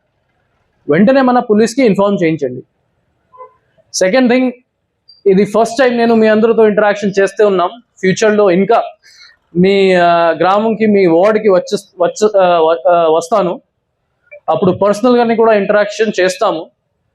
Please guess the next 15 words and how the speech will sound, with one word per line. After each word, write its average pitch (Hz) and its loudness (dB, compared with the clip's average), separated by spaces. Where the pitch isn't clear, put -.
కానీ 202 0
for 220 0
the 226 0
time 226 0
being 180 0
మీ 226 0
అందరి 240 2
దగ్గర 254 2
మన 240 0
పోలీస్ 233 0
సిబ్బంది, 240 0
ఆ, 214 2
పోలీస్ 233 0
ఆఫీసర్స్కి 220 0
మొబైల్ 226 2